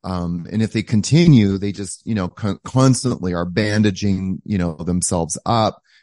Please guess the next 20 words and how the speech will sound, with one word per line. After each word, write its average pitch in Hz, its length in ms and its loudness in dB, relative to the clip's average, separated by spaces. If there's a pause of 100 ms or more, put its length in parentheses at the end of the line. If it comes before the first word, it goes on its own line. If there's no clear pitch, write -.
(100)
taking 107 280 -6
a 101 40 -2
lot 92 160 -2
of 85 80 -10
pain, 113 540 2
you 110 180 -2
know, 95 120 2
medication, 95 840 -2
et 76 180 -14
cetera, 92 320 -2
et - 100 -12
cetera, 85 300 0
et - 80 -12
cetera. 92 460 0 (520)
So 131 600 -2 (960)
what 113 260 -12
Sue 143 220 -6
Mays 135 380 0
realized 98 680 -4
is 98 160 -14